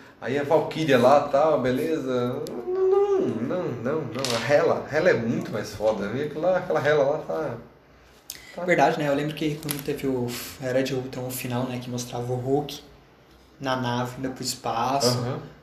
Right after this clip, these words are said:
Speaker 2: Aí veio o Thor Ragnarok, que você via que o Hulk lá tinha maior hype, né, de que ia ter o filme só
Speaker 1: Aham.
Speaker 2: do Hulk, que ia fazer Planeta Hulk. Fizeram porra nenhuma, ele já voltou pro, pro arco do Thanos depois.
Speaker 1: Por que ele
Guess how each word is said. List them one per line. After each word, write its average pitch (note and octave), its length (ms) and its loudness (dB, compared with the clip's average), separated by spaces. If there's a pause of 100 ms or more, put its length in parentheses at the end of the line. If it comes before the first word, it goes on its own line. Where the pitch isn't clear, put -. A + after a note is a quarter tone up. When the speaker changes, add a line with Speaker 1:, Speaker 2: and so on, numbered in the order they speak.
(100)
Speaker 2:
Aí B2+ 140 -6
veio C3+ 220 0
o C3+ 80 0
Thor C3 260 0
Ragnarok, C3 560 -2
que - 80 -8
você - 140 -4
via C3+ 220 -2
que C#3+ 120 -6
o - 20 -2
Hulk B2+ 280 -8
lá B2+ 120 -2
tinha C3+ 220 -6
maior C3+ 280 0
hype, D#3 300 -4
né, B2+ 140 -4
de C3+ 120 -6
que - 100 -8
ia A#2+ 60 -6
ter C#3 80 -6
o C3 40 -4
filme B2+ 240 0
só B2+ 180 0
Speaker 1:
Aham. - 180 4
Speaker 2:
do C#3 140 -4
Hulk, B2 420 -4
que - 100 -12
ia A#2+ 60 -6
fazer B2 320 -6
Planeta B2+ 360 -10
Hulk. C3 260 -6 (460)
Fizeram G3+ 280 -4 (120)
porra D#3 220 2
nenhuma, D3 320 -2
ele C3+ 180 0
já C#3+ 140 -2
voltou C3+ 340 -2
pro, B2+ 200 -4 (200)
pro C#3 180 -8 (180)
arco C3+ 260 0
do C#3 140 -12
Thanos C3 340 -8
depois. B2 440 -8 (880)
Speaker 1:
Por - 160 -20
que E3 80 -4
ele D3+ 100 0